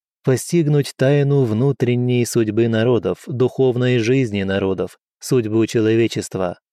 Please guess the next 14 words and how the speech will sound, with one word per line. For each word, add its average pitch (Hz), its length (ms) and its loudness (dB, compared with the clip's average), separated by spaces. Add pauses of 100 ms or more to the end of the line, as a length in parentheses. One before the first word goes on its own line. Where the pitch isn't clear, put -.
(380)
Она 131 340 0
просто 151 440 0
отрицается 143 960 0
как - 220 -4
проблема. 120 680 0 (280)
Она 120 220 0
считается 151 720 0
иллюзорной 135 840 2
проблемой, 104 720 -2
порождаемой 127 840 2
лишь 120 280 0
известными 123 840 0
экономическими 120 960 0
условиями. 95 880 0